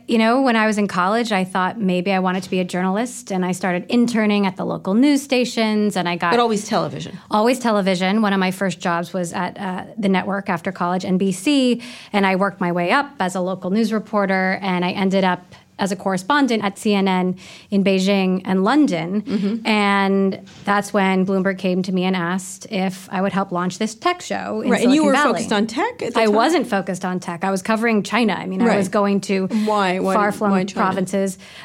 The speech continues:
Speaker 1: because C N N asked me to go. The Olympics
Speaker 2: Why
Speaker 1: were
Speaker 2: not?
Speaker 1: there,
Speaker 2: Yeah.
Speaker 1: and it was just a great opportunity
Speaker 2: Sure, as for a young person, absolutely.
Speaker 1: to experience China.
Speaker 2: Mm-hmm.
Speaker 1: And, um, I went with my now husband, so it
Speaker 2: Mm-hmm.
Speaker 1: was a wonderful experience for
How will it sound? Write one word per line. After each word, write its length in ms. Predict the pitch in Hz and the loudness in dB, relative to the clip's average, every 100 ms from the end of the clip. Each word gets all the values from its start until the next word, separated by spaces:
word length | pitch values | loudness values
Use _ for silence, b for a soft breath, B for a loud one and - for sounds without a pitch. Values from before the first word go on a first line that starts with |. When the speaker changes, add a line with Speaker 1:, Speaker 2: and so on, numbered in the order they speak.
| B - - | B -18 -4
Speaker 1:
because 840 | 262 240 - 226 220 220 208 - - _ | -2 0 0 2 2 0 -2 -10 -18 _
C 220 | - 214 | -4 -2
N 100 | 208 | 0
N 100 | 202 | 0
asked 220 | 196 190 | -2 -2
me 60 | 202 | -2
to 80 | 190 | 0
go. 340 | 190 190 190 | 0 2 0
The 180 | 190 190 | 0 0
Olympics 380 | 190 185 - 160 | 0 0 -2 0
Speaker 2:
Why 80 | |
Speaker 1:
were 60 | 202 | 0
Speaker 2:
not? 80 | 190 | 2
Speaker 1:
there, 380 | 196 190 185 185 | 2 2 2 0
Speaker 2:
Yeah. 420 | - 196 190 185 | 0 0 0 0
Speaker 1:
and 200 | 190 185 | 0 -2
it 140 | 208 | -4
was 160 | 214 165 | -4 -2
just 220 | 185 196 | -4 -6
a 20 | |
great 300 | 165 185 196 | -8 -8 -6
opportunity 520 | 190 202 - 175 190 | -6 -8 -6 -6 0
Speaker 2:
Sure, 120 | 294 320 | 0 0
as 180 | 175 | -4
for 120 | - 170 | -4 -4
a 60 | |
young 220 | 160 165 | -2 -4
person, 300 | 165 151 - | -4 -8 -8
absolutely. 360 | 175 175 - 214 | -10 -10 -4 0
Speaker 1:
to 100 | 196 202 | 2 0
experience 880 | 190 - 190 185 190 196 196 - - - | -6 -4 0 2 2 0 -2 -8 -16 -16
China. 500 | - 202 233 170 165 | -4 0 0 0 -6
Speaker 2:
Mm-hmm. 100 | - | -2
Speaker 1:
And, 460 | 196 185 185 185 180 | 0 2 2 0 -2
um, 240 | 185 185 | -2 0
I 80 | 196 | 0
went 160 | 202 202 | 0 -2
with 160 | 190 | -2
my 100 | 202 | 0
now 220 | 202 185 | 2 0
husband, 500 | 185 175 190 202 240 | -2 -6 -4 -2 0
so 40 | 214 | 2
it 80 | 202 | 0
Speaker 2:
Mm-hmm. 80 | 185 | 0
Speaker 1:
was 100 | 190 | -2
a 60 | |
wonderful 400 | 185 185 190 196 | -2 -2 -2 -4
experience 560 | 190 - 190 185 190 - | -6 -6 -4 -2 -4 -4
for 340 | 196 185 185 | -2 -2 -2